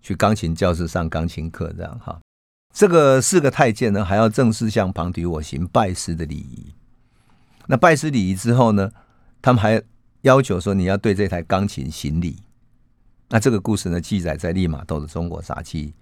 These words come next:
第四卷里面，他记得很有趣这，这种场景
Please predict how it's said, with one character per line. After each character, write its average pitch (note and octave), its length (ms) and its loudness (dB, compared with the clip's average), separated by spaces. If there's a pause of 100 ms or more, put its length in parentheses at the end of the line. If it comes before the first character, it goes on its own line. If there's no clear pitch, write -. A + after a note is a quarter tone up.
(140)
第 - 80 -2
四 G#2+ 240 -2
卷 - 240 -10
里 - 160 -14
面， - 160 -12 (600)
他 - 80 -8
记 F#2+ 180 0
得 D#2 180 -2 (440)
很 F2+ 180 -2
有 G#2 160 2
趣 - 240 -4
这， E2 220 -4
这 E2 240 -6
种 C#2+ 120 -6
场 D2 300 -4
景 - 220 -6